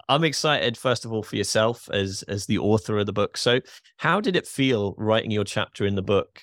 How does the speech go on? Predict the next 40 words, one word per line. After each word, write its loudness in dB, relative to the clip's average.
and 0
what 2
would 0
you -2
want -2
the -4
reader 2
to -10
take -8
away -2
from, -8
from -10
the -6
chapter -6
that -4
you've, -8
uh, -4
that -10
you've -12
contributed? -4
And 0
just 0
for, 2
for -8
people -2
listening, -2
just -4
to -4
add -2
a -10
bit -4
of -12
context, -6
Hospitable 0
Hosts, 0
if -10
you -8
haven't -4
heard -2
from, -6